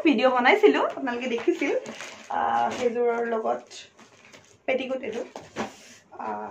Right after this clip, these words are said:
খুব ধুনীয়া কাপোৰযোৰ। এয়া।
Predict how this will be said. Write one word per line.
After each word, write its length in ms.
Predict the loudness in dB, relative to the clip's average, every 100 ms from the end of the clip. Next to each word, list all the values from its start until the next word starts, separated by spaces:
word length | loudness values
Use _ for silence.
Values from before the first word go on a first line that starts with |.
| -16 _ _ _ _ -10
খুব 200 | -10 -6
ধুনীয়া 300 | -4 -2 -4
কাপোৰযোৰ। 460 | -6 -8 -10 -10 -12 -18 _ _ _ _ -20 _ _ _ -20 _ _ _ _ _ _ _ _ _ _ _ _ _ _ _ _ _ _ _ -20 _ -20 -20
এয়া। 160 | -20